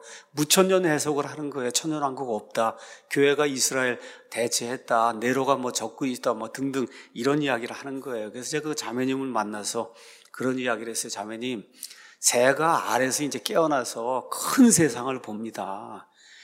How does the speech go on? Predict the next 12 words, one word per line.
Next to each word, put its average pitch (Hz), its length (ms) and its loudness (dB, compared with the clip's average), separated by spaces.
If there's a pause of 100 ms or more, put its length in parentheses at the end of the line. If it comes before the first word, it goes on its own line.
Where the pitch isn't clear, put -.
(140)
이렇게 - 140 -6
큰 196 280 0
세상을 135 380 0
본 127 240 -6
다음에는, 110 840 -4 (500)
예, 104 220 -6
알 107 180 0
속으로 117 320 2
다시 - 320 -2
들어가면 110 400 -6
안 98 160 -8
되죠." 98 640 -10